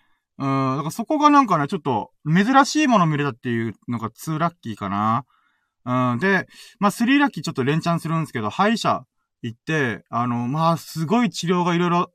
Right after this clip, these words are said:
あったんで、長かったんですけど、そうっすね。あの、次行く時には、ほぼほぼもうなんか最終局面みたいなよっしゃ、いよいよ終わりに近づいてんぜ、みたいな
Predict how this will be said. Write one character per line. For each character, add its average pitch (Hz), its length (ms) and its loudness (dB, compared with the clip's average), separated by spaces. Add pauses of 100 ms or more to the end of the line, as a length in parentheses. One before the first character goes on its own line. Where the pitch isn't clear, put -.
あ 160 80 -2
っ 147 100 -10
た 156 120 -2
ん 123 100 -2
で、 110 280 -2
長 147 200 -2
か 180 100 -2
っ 170 80 -8
た 180 240 0
ん 170 140 0
で 147 100 -4
す - 100 -20
け 156 100 -6
ど、 180 240 -2 (580)
そ 214 140 -2
う - 40 4
っ - 20 -8
す - 120 -8
ね。 135 320 -4
あ 139 160 -2
の、 131 240 -4
次 208 400 -2
行 214 80 -4
く 196 100 -4
時 185 260 -4
に 170 120 0
は、 185 320 4 (360)
ほ 190 180 -4
ぼ 214 140 0
ほ 220 100 2
ぼ 202 240 2
も 170 320 -2
う 107 40 -4
な 135 120 -4
ん - 40 -12
か 104 160 -4
最 170 280 -4
終 165 240 -4
局 165 220 -4
面 117 120 0
み 101 60 -2
た 92 100 -8
い 87 40 -8
な 78 100 -10 (380)
よ 147 80 -4
っ 165 40 -2
し - 180 0
ゃ、 185 80 2
い 175 60 2
よ 208 120 6
い 202 40 4
よ 123 360 0
終 139 100 -4
わ 170 100 4
り 185 100 4
に 180 80 2
近 - 180 -6
づ 180 120 -2
い 185 40 -2
て 180 120 0
ん 160 60 0
ぜ、 131 160 -2
み 117 60 -4
た 101 80 -6
い 87 40 -6
な 82 80 -10